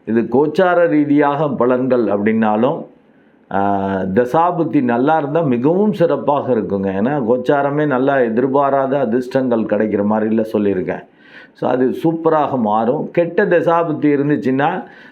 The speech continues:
பெரிய அளவுக்கு அதிர்ஷ்டங்கள் வர்றது கொஞ்சம் தடைப்படும். இல்ல, நீங்களே கெடுத்துருவீங்க முயற்சி பண்ணாம. இல்ல, ஓவர் எதிர்பார்ப்போடு பேராசையோட செயல்பட்டு கெடுத்துருவீங்க.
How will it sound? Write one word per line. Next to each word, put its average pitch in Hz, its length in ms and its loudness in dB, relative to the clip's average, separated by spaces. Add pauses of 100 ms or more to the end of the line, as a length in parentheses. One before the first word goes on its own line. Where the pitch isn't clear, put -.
(120)
பெரிய 202 280 4
அளவுக்கு 175 340 2
அதிர்ஷ்டங்கள் 160 680 0
வர்றது 131 440 2
கொஞ்சம் 202 340 0
தடைப்படும். 160 680 0 (800)
இல்ல, 170 180 4
நீங்களே 196 420 2
கெடுத்துருவீங்க 147 1000 0 (220)
முயற்சி 160 360 0
பண்ணாம. 101 720 -2 (800)
இல்ல, 170 460 2
ஓவர் 185 380 2
எதிர்பார்ப்போடு 160 920 2 (100)
பேராசையோட 165 800 2
செயல்பட்டு 143 560 0
கெடுத்துருவீங்க. 117 760 -2